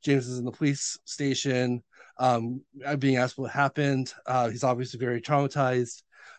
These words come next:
Um, and then meanwhile, we also learn, we also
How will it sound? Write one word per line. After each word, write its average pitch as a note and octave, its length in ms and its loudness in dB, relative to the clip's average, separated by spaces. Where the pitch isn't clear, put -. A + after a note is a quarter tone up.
Um, A#2+ 480 2
and C#3+ 260 4
then C#3+ 360 4
meanwhile, D3 560 4
we C3 100 -2
also C3 300 0
learn, B2 360 0
we C3+ 120 0
also C#3+ 400 0